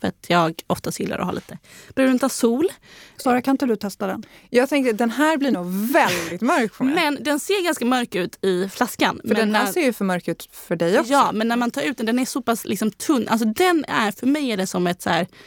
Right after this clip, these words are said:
Speaker 1: ska man prata Instagram-språk, så här snygg filter. Ni vet, den bara så här blurrar ut och jämnar ut.
Speaker 3: Men
Speaker 1: Du får
Speaker 3: okej.
Speaker 1: solskyddet
Speaker 3: Ja.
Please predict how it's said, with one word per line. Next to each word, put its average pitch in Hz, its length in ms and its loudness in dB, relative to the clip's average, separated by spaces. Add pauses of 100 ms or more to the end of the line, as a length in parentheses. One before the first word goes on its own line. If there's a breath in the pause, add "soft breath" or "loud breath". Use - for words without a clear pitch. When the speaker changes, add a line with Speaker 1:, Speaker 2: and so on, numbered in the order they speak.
(540 loud breath)
Speaker 1:
ska - 180 -8
man 190 60 0
prata 202 200 0
Instagram-språk, 202 680 -2 (100)
så - 120 -2
här - 40 -2
snygg 226 420 0
filter. - 460 -2 (160)
Ni 214 120 2
vet, 185 120 0
den 233 140 4
bara 202 160 2
så 180 120 -8
här 165 120 -10 (140)
blurrar 196 480 2
ut 185 300 0
och 175 60 0
jämnar 180 340 0
ut. 196 340 -2 (400 loud breath)
Speaker 3:
Men 226 200 2
Speaker 1:
Du 254 60 0
får 294 280 2
Speaker 3:
okej. 359 100 2
Speaker 1:
solskyddet 294 960 2
Speaker 3:
Ja. 240 260 2